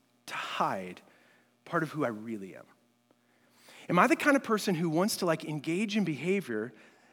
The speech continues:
that, like, at some level I know, like, I'm, I'm kind of ashamed of it and I don't want people to know this and I wanna hide it? Do I want to be more and more that kind of person,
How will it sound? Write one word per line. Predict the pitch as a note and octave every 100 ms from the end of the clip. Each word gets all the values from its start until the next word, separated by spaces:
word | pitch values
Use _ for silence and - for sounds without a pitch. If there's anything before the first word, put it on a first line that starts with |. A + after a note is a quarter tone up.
| -
that, | E3+ E3
like, | E3 - -
at | -
some | - D4+ D4
level | A#3+ F3+
I | -
know, | E3+ E3 F#3 C4+ A3 G#2+ F#2 - - _ _ _ _ -
like, | C#3+ - - _ -
I'm, | - E3+ -
I'm | -
kind | G#3+ C4+
of |
ashamed | C3 - A#3 D4+
of | A2+
it | G#2 -
and | D3+
I | D3
don't | D#3+ B3+
want | A#3+
people | - D3 C3
to | A#2
know | F3
this | A3+ A2+ -
and | -
I | C#3
wanna | D3
hide | C4+ C4
it? | B2+
Do | F#3
I | B3+
want | A3+ E4 -
to |
be | C4 A3
more | A#3+ G#3 A3
and | G#3+
more | F#3
that | E3 E3+
kind | - F#3
of |
person, | - F3+ - C3+